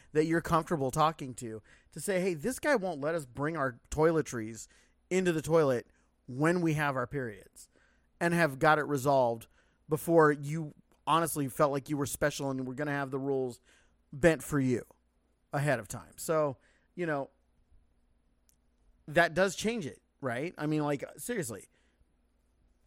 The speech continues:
B-, I'm sitting there going, "Why not just a handbag or a sanitary bag or whatever it is," right?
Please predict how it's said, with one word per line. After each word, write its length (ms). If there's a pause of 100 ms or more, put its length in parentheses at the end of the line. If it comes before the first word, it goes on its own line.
(160)
B-, 120
I'm 180
sitting 160
there 100
going, 220
"Why 180
not 200
just 140
a 40
handbag 480
or 80
a 40
sanitary 420
bag 240
or 100
whatever 360
it 80
is," 220
right? 320